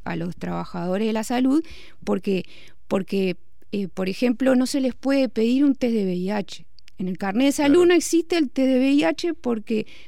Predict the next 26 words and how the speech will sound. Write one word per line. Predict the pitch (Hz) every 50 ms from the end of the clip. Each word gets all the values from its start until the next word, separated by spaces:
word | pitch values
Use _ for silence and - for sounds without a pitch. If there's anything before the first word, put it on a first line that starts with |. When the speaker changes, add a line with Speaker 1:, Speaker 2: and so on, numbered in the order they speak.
| -
Speaker 1:
la | - 196 214 226 247 254
O | 262
I | 294 294 277
T, | - - 294 285 302 302 320 311 - - - - -
eh, | 196 190 185 180 180 170 170 165 165 160 - -
establece | - 202 - - 202 202 220 226 247 233 - 285 254
que | 247
no | 226 226
se | 220 - 233 220
puede | - - - 240 262 269 262 262 269 285 311 - - - - - - - -
hacer | - 202 202 - - 220 214 214 214
test | - 240 233 220
de | 208 190
V | 185 185
I | 190 202 196
H | 196 202 190 - - 226 226
para | 208 - 190 185 190
no | 185 202
discriminar | 214 220 - - 190 190 180 185 196 214 240 240 240 254 269 - - - - - - - -
a | 180 185
los | 185 185 190 185 185 165 170 165 - - - - -
enfermos | 175 175 175 175 - - 185 185 185 180 180 190
de | 180 170
V | 165 170 165
I | 165 165
H. | 165 156 - -